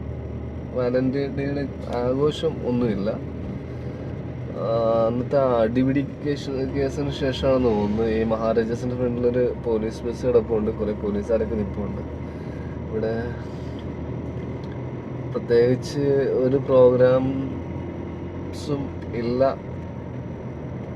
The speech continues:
അങ്ങനെ പറയത്തക്ക പ്രോഗ്രാംസ് ഒന്നും ഇല്ല. നമ്മളെന്തായാലും മറൈൻ ഡ്രൈവിൽ കുറച്ച് നേരം കയറി അവിടുത്തെ ആ ബോട്ടിൻ്റെയും, ആ, ഒക്കെ കുറേ വിഷ്വലൊക്കെ എടുത്തിട്ട് നമുക്ക് പോവാം. ആ,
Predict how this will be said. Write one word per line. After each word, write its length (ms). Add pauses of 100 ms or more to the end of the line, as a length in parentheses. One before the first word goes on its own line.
(180)
അങ്ങനെ 300
പറയത്തക്ക 460 (140)
പ്രോഗ്രാംസ് 500
ഒന്നും 220
ഇല്ല. 100 (680)
നമ്മളെന്തായാലും 680
മറൈൻ 300 (140)
ഡ്രൈവിൽ 380 (100)
കുറച്ച് 460
നേരം 300
കയറി 360 (240)
അവിടുത്തെ 340 (100)
ആ 20 (220)
ബോട്ടിൻ്റെയും, 680 (300)
ആ, 20 (1000)
ഒക്കെ 240
കുറേ 160 (160)
വിഷ്വലൊക്കെ 560
എടുത്തിട്ട് 360
നമുക്ക് 220 (100)
പോവാം. 240 (200)
ആ, 20